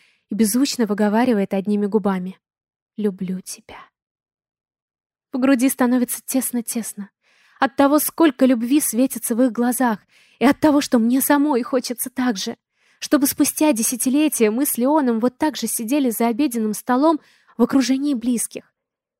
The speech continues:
и могли так же искренне признаваться друг другу в чувствах и благодарить. Бокалы сливаются в звонкое хрустальное пятно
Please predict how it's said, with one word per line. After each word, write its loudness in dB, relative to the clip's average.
и -2
могли 4
так -2
же -4
искренне -4
признаваться -2
друг -4
другу -2
в -12
чувствах -8
и -6
благодарить. -6
Бокалы 2
сливаются 2
в -8
звонкое 0
хрустальное 0
пятно 0